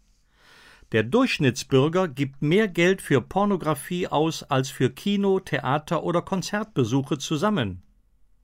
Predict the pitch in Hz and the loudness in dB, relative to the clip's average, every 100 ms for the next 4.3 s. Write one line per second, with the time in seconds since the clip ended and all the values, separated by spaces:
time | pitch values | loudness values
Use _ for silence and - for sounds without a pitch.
0 | _ _ - - - - 147 147 135 139 | _ _ -20 -20 -20 -4 2 2 2 0
1 | 139 196 180 160 180 185 160 151 - 180 | 0 2 4 4 2 2 2 0 0 0
2 | 165 151 214 220 208 208 208 - - 226 | 0 0 0 0 -4 -2 -2 -2 -6 -6
3 | - - 123 110 107 104 185 233 - 104 | -4 -2 0 0 -2 0 0 0 -2 -6
4 | 98 87 | -6 -8